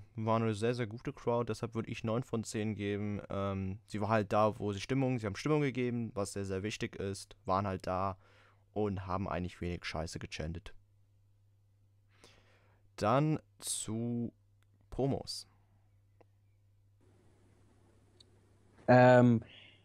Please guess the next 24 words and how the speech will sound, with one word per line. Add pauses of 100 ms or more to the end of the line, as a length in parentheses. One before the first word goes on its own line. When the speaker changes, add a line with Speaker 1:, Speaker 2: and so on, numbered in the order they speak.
(520)
Speaker 2:
gab's
nicht
riesig
viel, (680)
aber
was
ich
gesehen
hab,
war
sehr,
sehr
gut. (100)
Also
zu
Edge
und
Mick
Foley,
das
Promo-Video
war
geil,
äh,